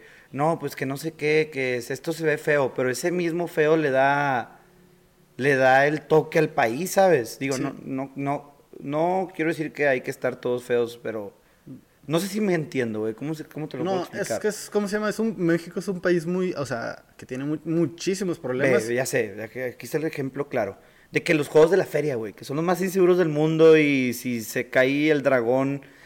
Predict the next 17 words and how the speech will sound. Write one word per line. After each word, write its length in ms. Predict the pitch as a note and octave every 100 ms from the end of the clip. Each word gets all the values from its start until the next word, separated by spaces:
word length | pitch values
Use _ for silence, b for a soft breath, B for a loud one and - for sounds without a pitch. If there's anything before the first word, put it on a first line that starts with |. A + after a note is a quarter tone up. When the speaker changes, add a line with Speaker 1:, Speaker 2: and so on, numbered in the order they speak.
| B
Speaker 1:
y 200 | C3 B2+
sale 340 | G#2+ - C#3 C#3+
volando, 580 | C#3+ C3+ C#3+ C#3 C3+ C3+
todos 200 | C3+ C#3
se 60 |
mueren 360 | C#3+ C3+ C#3 C#3+
y, 240 | C3 A#2+ C3+
y 40 |
no 180 | C3 B2
va 60 | D3
a 20 |
haber 100 | D3
ningún 260 | D3+ D3+ C#3+
responsable 720 | D#3 D3+ C#3 D3+ B2+ C#3+ D3
ni 120 | C3+
nada, 340 | B2+ C3 C#3
güey. 360 | C#3 C#3 C#3+